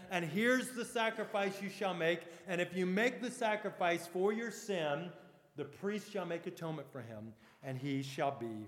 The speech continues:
forgiven. The text says forgiven, but there is a problem.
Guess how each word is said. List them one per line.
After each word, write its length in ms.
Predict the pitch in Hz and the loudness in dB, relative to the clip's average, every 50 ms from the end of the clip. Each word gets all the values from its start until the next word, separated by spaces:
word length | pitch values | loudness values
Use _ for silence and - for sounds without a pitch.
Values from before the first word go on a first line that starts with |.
| - - | -10 -8
forgiven. 460 | - 139 135 139 208 214 175 135 101 85 78 73 - - - - _ _ _ _ _ - | -8 -6 -2 0 0 0 0 -2 -8 -10 -14 -18 -20 -20 -20 -20 _ _ _ _ _ -4
The 120 | 156 156 | -4 -4
text 500 | 160 - - 233 254 254 254 - - - | -4 -2 0 0 0 0 0 -4 -8 -6
says 400 | - - 226 214 226 220 220 - | -2 0 2 4 4 2 0 -2
forgiven, 560 | - - 208 175 180 208 202 156 143 120 123 - | -4 -4 -2 2 2 2 2 2 0 -4 -4 -4
but 180 | 147 156 151 | -4 -2 0
there 160 | - 202 185 196 | 0 2 4 4
is 140 | 208 202 | 4 2
a 60 | 202 208 | 2 -2
problem. 500 | 208 - 202 190 180 165 135 113 92 | -4 -2 0 0 0 0 -2 -4 -10